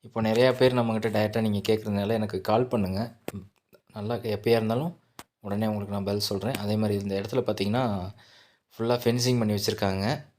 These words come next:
டைமண்ட் ஃபென்சிங். உள்ள வந்து கரண்ட் இருக்கு. இந்த ஒரு சின்ன வீடு இருக்குங்க.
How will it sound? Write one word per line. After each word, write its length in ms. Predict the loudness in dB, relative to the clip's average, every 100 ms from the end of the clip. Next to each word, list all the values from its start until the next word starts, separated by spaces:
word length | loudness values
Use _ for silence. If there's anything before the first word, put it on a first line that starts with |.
| _ _ _ -2
டைமண்ட் 380 | 0 2 0 0
ஃபென்சிங். 420 | 0 0 -2 -2
உள்ள 200 | 0 2
வந்து 180 | 4 2
கரண்ட் 340 | 0 0 0
இருக்கு. 360 | -4 -2 -2 0
இந்த 160 | 0 2
ஒரு 180 | 2 0
சின்ன 280 | -2 0
வீடு 200 | 0 -2
இருக்குங்க. 360 | -4 -4 -2